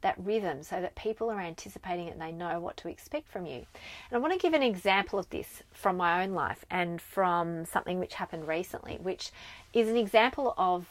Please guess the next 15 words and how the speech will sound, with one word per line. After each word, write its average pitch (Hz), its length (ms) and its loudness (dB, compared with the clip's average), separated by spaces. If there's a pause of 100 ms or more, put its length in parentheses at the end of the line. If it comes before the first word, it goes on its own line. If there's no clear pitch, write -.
the 180 100 6
experience 240 720 2
that 180 340 2
a, 180 160 -2 (240)
a 185 120 0
client 185 520 -4
or 156 80 -6
an 143 140 -10
audience 190 480 -4
member 180 260 -6
or 175 260 -2
a - 60 -12
customer 208 560 -4
might 185 320 -2
experience 165 800 -6